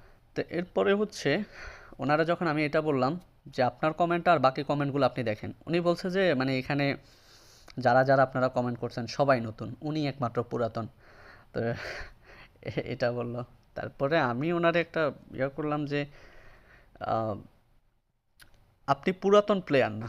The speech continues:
উনি একটা ইয়ে করছে, প্রো-, প্রোফাইল ঘেটেছেন যখন, এটা কিছুটা বোঝার কথা। এই লাইনে অনেক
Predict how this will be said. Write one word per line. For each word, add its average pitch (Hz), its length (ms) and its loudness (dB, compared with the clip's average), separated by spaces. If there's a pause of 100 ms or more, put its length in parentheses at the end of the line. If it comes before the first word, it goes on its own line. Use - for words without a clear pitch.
(120)
উনি 170 300 -4
একটা 185 240 0
ইয়ে 170 140 2
করছে, 180 220 -2
প্রো-, - 360 -10 (100)
প্রোফাইল 175 360 2
ঘেটেছেন 180 440 -2
যখন, 180 580 -2
এটা 156 540 2 (440)
কিছুটা 175 360 0
বোঝার 147 280 2
কথা। 170 400 0 (100)
এই 135 180 0
লাইনে 151 460 0 (600)
অনেক 135 320 0